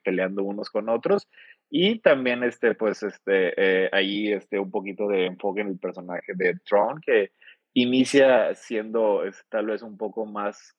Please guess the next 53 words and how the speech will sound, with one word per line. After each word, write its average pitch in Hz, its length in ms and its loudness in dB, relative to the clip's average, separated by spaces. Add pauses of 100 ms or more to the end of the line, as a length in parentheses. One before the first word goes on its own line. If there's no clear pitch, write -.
cálido 131 600 -2
y 104 180 -6
ya 95 200 -4
para 107 180 0
el 95 140 -2
final 95 260 -10
de 104 80 -4
la 101 100 -4
trilogía, 104 540 -2 (540)
pues, 107 180 -2
ya 110 140 4
es 104 100 -2
un 113 100 -10
poco 117 220 -6
más 110 320 0
como, 101 460 -8
como 101 260 -6
lo 98 140 0
conocemos, 101 720 -6
este, 95 340 0
el 98 100 0
dispuesto 104 460 -2
a 107 40 2
hacer 110 300 4 (220)
lo 101 340 -2
que 98 140 -4
sea 104 320 0
para, 85 400 -2
este, 82 640 -10
cumplir 101 500 -4 (380)
su 120 180 0
objetivo. 95 600 0 (320)
O 120 200 4
sea, 127 380 4
si 156 140 -6
han 170 120 -2
leído 180 240 -2
los 151 320 -6
libros 135 280 -8
anteriores 113 480 -6
de, 104 280 -2
de, 101 180 -6
de 101 180 -6
Sean, 147 400 -8
esto 107 380 -4
continúa 101 800 -2
en 95 240 -6
la 90 80 -2
misma 92 300 -8
línea, 131 340 -2
o 165 60 4
sea, 143 200 6
es 135 160 0